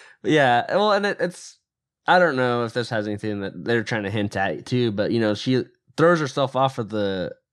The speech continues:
cliff in the beginning, and they're like, "Her soul will never be saved," or so, you know, maybe that means that she's cursed to continue to reincarnate forever rather than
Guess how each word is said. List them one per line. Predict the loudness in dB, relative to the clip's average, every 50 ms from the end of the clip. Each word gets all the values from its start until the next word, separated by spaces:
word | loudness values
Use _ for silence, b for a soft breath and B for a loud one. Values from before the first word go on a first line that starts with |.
| _ _ _ _ _ _ -8
cliff | -4 0 0 0 0 -2 -4 -6
in | -4 -4
the | -4 -4
beginning, | -4 -4 -2 0 0 2 2 0 -2 -2 -4
and | -2 -2
they're | 0 0
like, | 0 -2 -2 -6 -12 b b b b b b b b b
"Her | -2 -2
soul | -2 0 0 0 2 2 2
will | 2 2
never | 2 2 0 0 -2 -4 -4 -4 -4 -6 -8 -10 -16 _ _ _ _ _
be | -6 -4 -2 -2 -4 -4
saved," | -6 -4 -2 0 0 2 2 0 -2 -2 -4 -6
or | -6 -4 -4 -4 -6 -8 -8
so, | -4 -2 0 0 2
you | 2 2
know, | 2 2
maybe | 2 2 2 2 0 2
that | 2 2 0 0 0
means | -2 0 0 -2 -2
that | -4 -6 -6
she's | -6 -6 -4 -4 -4 -4 -6 -8 -14 -18 -20 _ _ _ _ _ _ _ -4
cursed | 0 0 0 0 0 -4
to | -8 -8
continue | -6 -4 -4 -4 -2 -2 0 0 -2 -4
to | -4 -6 -6
reincarnate | -4 -4 -2 0 0 0 0 0 0 0 -2 -2 -4 -6 -8 -12 _ -4 0 0 0 2 2 2 2 2 2 2 0 0 -2 -4 -6 _ _ _
forever | -8 -4 -2 0 2 2 0 0 -2 -4 -4
rather | -2 -2 -2 -2 -2 -4 -4
than | -4 -6 -6 -6 -6 -6 -8 -10